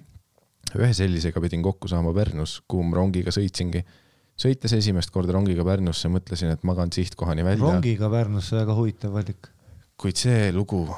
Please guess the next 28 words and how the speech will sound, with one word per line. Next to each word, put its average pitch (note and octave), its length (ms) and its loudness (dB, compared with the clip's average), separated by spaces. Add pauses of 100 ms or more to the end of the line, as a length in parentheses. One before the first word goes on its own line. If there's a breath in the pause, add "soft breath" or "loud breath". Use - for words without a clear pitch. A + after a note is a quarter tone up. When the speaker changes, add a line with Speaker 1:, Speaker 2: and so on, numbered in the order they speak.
(140)
Speaker 1:
juhtus F2+ 400 -4
ajal, F#2+ 340 2 (200)
mil E2+ 180 0
pidi F2+ 260 -2
veel E2 300 0 (680 loud breath)
Lelle G#2 480 2
peatuses F2 640 -2
ümber F#2 300 2
istuma, E2 520 -2
et F#2 220 -4
minna E2+ 240 -2
Pärnu F2+ 320 2
rongile, E2+ 360 0 (760)
mitte F2 380 -2
jääda D#2+ 240 0
Viljandi F2+ 360 -2
rongile. D#2+ 340 -2 (760 soft breath)
Mina A#2 220 2
avastasin F#2 480 0
poolel G2 320 2
teel E2+ 220 0
Lellest F#2 440 0
Viljandisse, F#2 680 0
et - 220 -4
olen F2 200 0
vale F2+ 200 2
rongi E2+ 280 -2
peal. D#2+ 160 -2